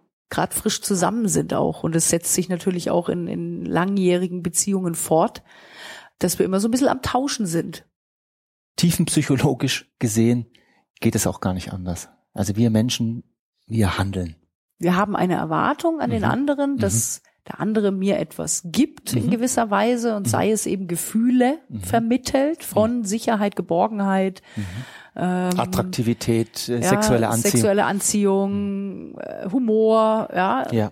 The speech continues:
Speaker 1: solche Dinge, die ich gerne haben möchte vom
Speaker 2: Ja.
Speaker 1: anderen. Und
Speaker 2: Ja.
Speaker 1: im Gegenzug bin ich natürlich auch bereit, auch was dafür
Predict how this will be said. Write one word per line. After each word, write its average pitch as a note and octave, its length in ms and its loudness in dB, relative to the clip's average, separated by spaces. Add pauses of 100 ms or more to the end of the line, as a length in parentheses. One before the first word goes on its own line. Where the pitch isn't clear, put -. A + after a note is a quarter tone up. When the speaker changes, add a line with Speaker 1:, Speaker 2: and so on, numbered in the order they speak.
Speaker 1:
solche G#3+ 360 -2
Dinge, A#3+ 380 -4 (400)
die G#3+ 40 -2
ich G3+ 100 -4
gerne G3 300 2
haben G#3 440 2
möchte A#3+ 540 2 (100)
vom G#3 160 0
Speaker 2:
Ja. - 60 0
Speaker 1:
anderen. B3+ 480 0
Und A3+ 160 -2
Speaker 2:
Ja. F#3+ 60 -4
Speaker 1:
im G#3+ 140 0
Gegenzug B3+ 640 2
bin C4+ 120 2
ich B3+ 100 2
natürlich A3+ 320 0
auch - 80 -4
bereit, E3+ 600 2 (520)
auch F3 220 0
was G3 180 2
dafür C#4 580 2